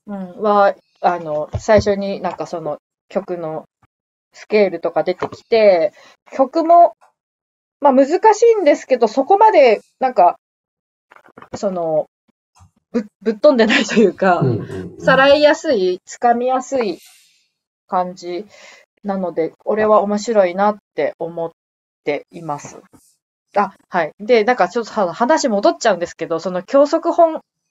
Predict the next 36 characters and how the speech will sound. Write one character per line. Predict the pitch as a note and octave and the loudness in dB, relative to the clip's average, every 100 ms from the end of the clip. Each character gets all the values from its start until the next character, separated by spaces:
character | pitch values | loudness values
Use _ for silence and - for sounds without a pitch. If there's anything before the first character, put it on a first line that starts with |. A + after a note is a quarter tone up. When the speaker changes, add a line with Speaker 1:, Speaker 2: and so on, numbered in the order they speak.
| _ _ _ _ _ _ _ _ | _ _ _ _ _ _ _ _
Speaker 1:
基 | |
礎 | - F4 | 0 2
練 | E4 C#4 G#3+ - | 4 2 0 -10
す | G#3+ | -10
る | G3 | -8
時 | G3+ - | -10 -6
か、 | - D3+ - _ _ _ _ _ _ | -2 -2 -4 _ _ _ _ _ _
に | B3 A#3 | -4 0
大 | F#3+ G3+ | 0 0
事 | G#3+ | -2
に | G3+ | -4
し | |
て | G3+ | -4
る | F#3+ | -4
こ | F#3 | -4
と | F3+ | -4
に | F3+ | -6
つ | - | -8
な | F3+ | -4
が | F#3 | -4
る | F#3 | -4
か | E3 | -6
も | E3+ | -8
し | E3+ | -12
れ | D#3+ | -10
な | D#3+ | -10
い | |
ん | D#3 | -12
で | D#3 | -18
す | - | -12
け | D3+ | -8
ど、 | F#3+ A3+ G3+ | 0 2 2
そ | G3+ F3+ | 2 -6
の、 | E3 D#3+ D#3 - _ _ _ _ _ _ _ _ _ _ _ _ _ | -4 -4 -4 -8 _ _ _ _ _ _ _ _ _ _ _ _ _
あ | E3 D#3+ | -10 -10
の、 | D3+ C#3+ C3+ C#3 | -10 -12 -10 -12